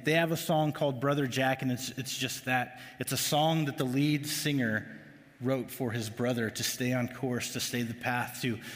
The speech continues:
to keep moving forward even when life gets hard.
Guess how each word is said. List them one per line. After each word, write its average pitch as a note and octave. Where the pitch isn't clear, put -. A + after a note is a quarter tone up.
to D3
keep D3
moving C#3+
forward C3+
even D3
when C3
life C3
gets C3
hard. A#2+